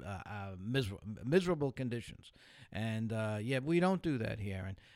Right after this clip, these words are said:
sometimes it pains me when I see people knock this country, the, we're this and we're that. And, and I say, "Go to Tehran." And,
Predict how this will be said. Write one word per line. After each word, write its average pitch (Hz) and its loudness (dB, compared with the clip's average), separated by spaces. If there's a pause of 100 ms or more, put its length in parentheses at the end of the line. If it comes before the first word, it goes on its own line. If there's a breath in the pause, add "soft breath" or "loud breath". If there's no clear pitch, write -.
(100)
sometimes 214 2
it 120 0
pains 123 2
me 98 -2
when 92 -2
I 90 -2
see 92 -6
people 90 -8
knock 92 -4
this 87 -6
country, - -8
the, 95 -4 (200 soft breath)
we're 113 2
this 104 0
and 95 -2
we're 90 -8
that. 87 -14 (140)
And, 85 -18
and 185 -12
I 339 -8
say, - -6
"Go 330 -6
to 339 -6
Tehran." 240 -4
And, 107 -2